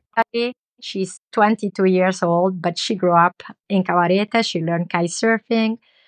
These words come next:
I was pushing her to be, you know, a kite surf champion because, you know,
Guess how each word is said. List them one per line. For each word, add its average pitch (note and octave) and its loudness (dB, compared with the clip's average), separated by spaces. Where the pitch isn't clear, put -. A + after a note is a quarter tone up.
I F3+ 6
was G3 0
pushing G#3 -2
her F#3 4
to G3 2
be, F3 2
you F#3+ -4
know, F3 -6
a G#3+ 2
kite G#3+ 0
surf G#3 -10
champion G#3 -2
because, A3 -2
you B3+ -2
know, G#3+ -2